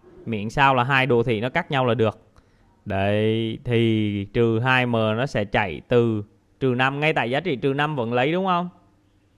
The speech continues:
Miệng sao có nghiệm là được. Ngay tại giá trị bốn mươi bốn lấy không?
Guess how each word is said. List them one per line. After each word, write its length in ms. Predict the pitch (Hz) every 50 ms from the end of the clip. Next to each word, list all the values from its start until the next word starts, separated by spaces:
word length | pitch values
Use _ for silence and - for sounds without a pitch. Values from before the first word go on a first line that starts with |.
| _ _ _ _ _ _ _ _ _ _ -
Miệng 200 | 123 120 117 113
sao 160 | - 147 151
có 140 | 147 156 170
nghiệm 220 | 190 170 135 120
là 100 | 127 123
được. 420 | 120 127 127 131 135 - - _ _ _ _ _ _ _ _ _ _ _ _
Ngay 220 | - 147 147 156 156
tại 260 | 147 143 123 110 120
giá 140 | 127 135 156
trị 380 | 175 175 160 139 123 95 - -
bốn 160 | 147 127 139
mươi 60 | 165
bốn 220 | 160 151 156 175 190
lấy 200 | 175 151 175 185
không? 220 | 175 170 175 175